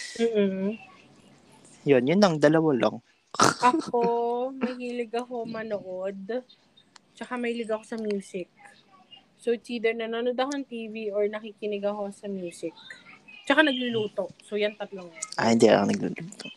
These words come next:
Speaker 1: Ayan. <clears throat> Okay. So, tapos na tayo sa favorites. Ngayon naman is questions naman siya. So,
Speaker 2: Okay.
Speaker 1: songs I'm loving right now.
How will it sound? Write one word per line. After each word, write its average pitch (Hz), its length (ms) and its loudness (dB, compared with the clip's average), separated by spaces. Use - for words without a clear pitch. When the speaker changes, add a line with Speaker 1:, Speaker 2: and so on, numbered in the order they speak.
Speaker 1:
Ayan. 165 220 -14
<clears throat> 233 400 2
Okay. 196 400 0
So, - 80 -12
tapos 320 240 0
na 381 160 0
tayo 359 160 0
sa 349 160 -4
favorites. 214 1040 -6
Ngayon 214 560 0
naman 196 480 -6
is 190 480 -12
questions 240 680 -4
naman 196 320 -8
siya. 147 240 -14
So, - 220 -4
Speaker 2:
Okay. - 400 4
Speaker 1:
songs - 180 -4
I'm 262 300 -6
loving 226 400 -2
right 202 320 -2
now. 160 400 -10